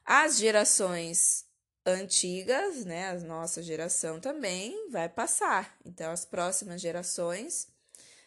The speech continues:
elas precisam construir um, minimamente aí, né, falando um pouco, é, pensando um pouco utopicamente, mas precisam construir uma forma de conviver com maior respeito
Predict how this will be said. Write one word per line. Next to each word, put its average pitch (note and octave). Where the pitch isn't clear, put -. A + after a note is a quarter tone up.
elas F3+
precisam G3+
construir A#3+
um, C4
minimamente B3+
aí, G3
né, A3
falando F3+
um F#3+
pouco, F3
é, E3
pensando F#3
um F#3
pouco F3
utopicamente, F3+
mas E3+
precisam B3+
construir B3
uma C#4+
forma C#4
de A#3
conviver A#3+
com F#3
maior F#3+
respeito A3+